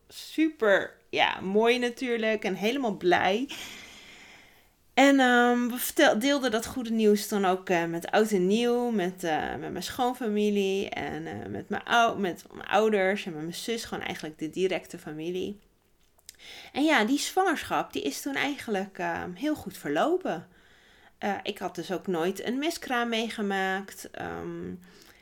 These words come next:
ehm, alles in de zwangerschap verliep eigenlijk heel erg goed.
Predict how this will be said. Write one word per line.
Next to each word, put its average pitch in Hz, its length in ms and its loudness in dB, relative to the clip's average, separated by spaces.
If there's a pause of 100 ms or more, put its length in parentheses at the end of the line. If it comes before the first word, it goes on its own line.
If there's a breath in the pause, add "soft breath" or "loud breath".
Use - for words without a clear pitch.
(200 loud breath)
ehm, 165 520 -8 (580)
alles 180 260 2
in 220 60 2
de 233 60 0
zwangerschap - 1160 -4
verliep 262 340 -2
eigenlijk 220 560 -2
heel 220 180 -2
erg 202 140 -2
goed. 202 440 -4